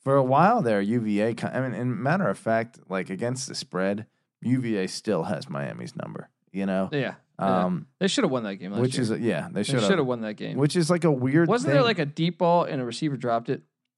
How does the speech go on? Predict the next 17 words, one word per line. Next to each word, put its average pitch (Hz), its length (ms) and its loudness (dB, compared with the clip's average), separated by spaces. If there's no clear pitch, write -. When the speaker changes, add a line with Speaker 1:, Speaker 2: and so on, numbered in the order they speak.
Speaker 2:
Like, 151 240 -4
I - 20 -18
Speaker 1:
Forget - 20 4
Speaker 2:
feel 247 160 6
Speaker 1:
what 240 100 6
it 185 60 4
Speaker 2:
like 180 80 0
they 170 80 4
Speaker 1:
was. 160 80 -4
Speaker 2:
threw 196 100 2
a 151 60 2
perfect, 190 480 0
Ben 196 160 2
Kurt 208 260 0
threw 151 360 2
a, - 120 -2
a - 80 -10